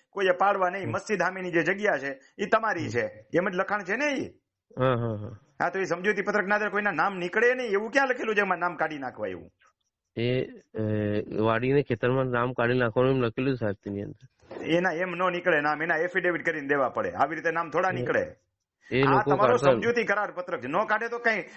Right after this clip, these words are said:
Speaker 1: ઉમ, કા-, હું શું કહેવાય, કાટલા પકડી નામ નો કઢાવી ગઈ કોઈના જમીનમાંથી?
Speaker 2: તો એ સાહેબ ભાગ હિસ્સામાં અમારી આવેલી છે.
Speaker 1: ભલે ને હિસ્સામાં
Speaker 2: હમ.
Speaker 1: આવી હોય, સમજૂતીથી જે તે સમયે હિસ્સો થાય એ એફિડેવિટ કરાવી લેવાય.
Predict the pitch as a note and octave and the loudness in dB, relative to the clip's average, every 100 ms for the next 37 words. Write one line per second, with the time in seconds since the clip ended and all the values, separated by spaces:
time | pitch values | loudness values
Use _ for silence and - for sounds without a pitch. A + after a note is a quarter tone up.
0 | - C#3+ D#3+ D3 - D#3 C#3+ C3+ C#3 F#3 | -14 0 2 2 2 0 0 -4 -6 -2
1 | G3+ A3 G#3 B2 - F3 G3+ G3+ G#3+ G3+ | -2 2 0 0 -2 0 0 0 0 0
2 | G3+ A3+ A#3+ B3+ B3 A#3+ G#3 F#3 F3+ D3 | -2 -2 -2 0 0 0 0 0 0 0
3 | D#3+ C#3+ - G2 F2+ _ _ _ _ _ | -2 -4 -4 -6 -14 _ _ _ _ _
4 | _ _ _ _ - B2 B2+ C3+ - C3+ | _ _ _ _ -4 0 2 0 0 -2
5 | B2 G#2+ A#2 A#2 B2+ C3 A#2 A#2 C#3 B2+ | 0 -2 -2 -2 0 2 2 2 2 2
6 | A2 A2 A2 B2+ F#3 - _ _ - C3+ | 2 0 -2 -2 -2 -8 _ _ -2 0
7 | A#3 A3+ D#4 G#3 G3+ A3 A#3 B3 B3+ E3 | 0 -2 0 0 2 0 -2 2 2 2
8 | F#3+ G#3 A#3+ A#3+ C4+ F3+ F#3+ A3+ A3 A#3+ | -2 -2 -2 0 2 2 2 0 -2 0
9 | F3 G3 A#3 A#3 A#3 A3+ A#3 A3+ A#3+ B3+ | -2 0 2 2 0 -4 -2 0 0 0
10 | B3+ G#3 F#3+ D3+ A#2+ G#2+ F#2+ | 0 0 -2 -2 -4 -6 -8